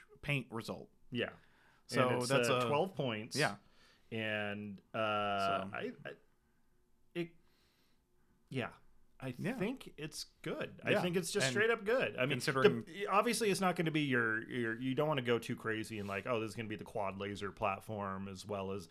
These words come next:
Speaker 2: a medic and all that
Speaker 1: Uh,
Speaker 2: thing," 'cause
Speaker 1: honestly, I threw this in a builder and just threw the most expensive upgrades in each slot.
Speaker 2: Yeah.
Speaker 1: Doesn't matter if it was synergistic or not,
Speaker 2: Oh,
Speaker 1: but
Speaker 2: okay.
Speaker 1: it was about a hundred and forty-eight points,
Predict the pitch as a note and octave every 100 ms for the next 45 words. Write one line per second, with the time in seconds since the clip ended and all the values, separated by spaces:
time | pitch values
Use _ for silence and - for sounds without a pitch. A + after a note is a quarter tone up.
0 | - - A#2+ A#2+ A2+ G#2 G2+ G2 A2 G2+
1 | G2+ G#2+ G#2+ G2+ G#2+ B2 B2 C3 C3 B2+
2 | _ - A2 A2+ A#2 A2 A#2+ G2+ A2+ A#2
3 | A#2+ A2 - A#2+ A2+ A2 G#2 G2+ - G2
4 | G#2+ G#2+ G#2 G#2 G2+ G2+ G2 - G2+ A2+
5 | G#2+ A2 G#2+ G#2 G2+ F#2+ - B2 G2+ G#2
6 | G2 G#2 C#3 - D3+ D3 C3+ C3+ C3+ -
7 | - D#3 D3 C#3+ B2+ C3+ A2+ A2 A2 G#2
8 | F#2 - F#2+ G2